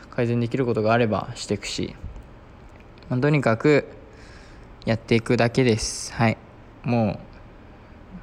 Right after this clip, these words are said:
う、どんどん進むしかないんで、あの、成功するか失敗するかもわかんないんで。なので、もう、どんどんやっていきます。はい。っていうことなので、えーっ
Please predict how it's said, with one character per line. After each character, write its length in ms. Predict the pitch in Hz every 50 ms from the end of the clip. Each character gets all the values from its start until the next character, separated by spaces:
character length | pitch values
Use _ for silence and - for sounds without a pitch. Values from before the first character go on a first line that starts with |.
| - - - - -
う、 40 | 127
ど 120 | 123 131
ん 40 | 139
ど 80 | 135
ん 60 | 120 117
進 1000 | - - 113 - - 123 120 120 120 120 123 123 123 123 123 127 123 123 123 123
む 60 | 127
し 140 | - - -
か 140 | - 107
な 100 | 107 107
い 100 | 113 113
ん 140 | 107 101 98
で、 240 | 104 117 107 113 - - - - - - - - - - - - - - - - - - -
あ 100 | 110 104
の、 460 | 104 104 104 104 101 101 98 101 120 - - - - -
成 140 | - - 123
功 160 | 110 - 117
す 140 | 107 - 117
る 80 | 113
か 100 | - 107
失 160 | 107 - - -
敗 80 | 110
す 100 | 110 - 110
る 80 | 110
か 80 | - 107
も 80 | 104
わ 40 | 104
か 120 | 110 107 104
ん 60 | 104
な 60 | 104
い 60 | 104
ん 40 | 101
で。 160 | - - - - - - - - - - - - - - - - - - - - - -
な 80 | 135
の 80 | 135 131
で、 320 | 135 131 113 90 - - -
も 360 | - 127 135 131 123 117 - - - - - - - -
う、 20 |
ど 80 | 135 127
ん 120 | 127 131
ど 80 | 127 127
ん 80 | 123 117
や 100 | 107 107
っ 20 |
て 120 | - -
い 20 | 113
き 80 | -
ま 160 | 113 113 117 110
す。 480 | - - - - - - - - - - - - - -
は 160 | - - -
い。 60 | -
っ 20 | - - - - - - - - - - - - - - - - - - - - - - - - - - - -
て 80 | - 156
い 40 | 156
う 40 | 151
こ 120 | 165 156
と 80 | 151 139
な 80 | 117
の 120 | 104 98 98
で、 220 | 104 113 117 113 - - - - - - - - - - - - - - - -
え 320 | 123 123 110 107 107 107
ー 40 |
っ 20 | 107